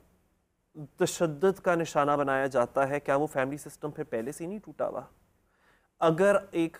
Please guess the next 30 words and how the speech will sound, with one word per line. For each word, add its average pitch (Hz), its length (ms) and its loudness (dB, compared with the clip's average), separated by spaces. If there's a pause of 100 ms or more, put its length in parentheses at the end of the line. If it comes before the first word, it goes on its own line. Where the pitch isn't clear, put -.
(140)
खातून 151 480 0
ये 156 120 -2
कह 139 260 0
रही 151 180 -6
है 131 220 -4 (540)
और 165 240 2
ये 160 240 -2
हक - 320 -8
तो 190 180 -6
उसको, - 360 -10
आप 165 140 2
देखें, 160 420 -8
हमारा 147 360 -2
कॉन्स्टिट्यूशन, 139 800 -10
हम 135 120 -8
इस्लामिक 131 420 -4
रिपब्लिक 127 420 -8
हैं, 131 160 -6
तो 143 140 -14
ये 139 260 -6
तो 156 460 -8 (580)
according 165 400 2
to, 185 180 -12
you 143 360 -6
know, 139 160 0
religious, 175 680 -2 (540)
moral, 160 500 4 (200)
all 185 200 2
our 156 240 2 (120)
codes, - 220 -12